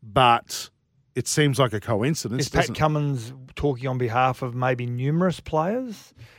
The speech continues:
Speaker 2: and they see it as a conflict of interest supporting a
Speaker 1: Well, give back the money you made last year.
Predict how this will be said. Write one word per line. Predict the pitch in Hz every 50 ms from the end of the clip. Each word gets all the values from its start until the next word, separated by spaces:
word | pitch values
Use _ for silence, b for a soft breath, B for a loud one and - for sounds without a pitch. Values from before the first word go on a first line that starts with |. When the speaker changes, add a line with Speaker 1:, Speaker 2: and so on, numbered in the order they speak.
| b b
Speaker 2:
and | - 135 135
they | 147 147
see | 135 - - 143
it | 127
as | 127 113
a | 113
conflict | - - 135 135 - - 135 - -
of | 110 113
interest | 131 139 - - - 127 - - - - - -
supporting | - - 131 - - - 147 139 147 147 147 143 139
a | 131 123 - b b b
Speaker 1:
Well, | 190 175
give | - 226 185
back | 226 208 -
the | 185 160
money | 165 190 208 208
you | 196 170
made | 160 147 139 120
last | 127 123 117 110 104 - -
year. | 123 110 92 - -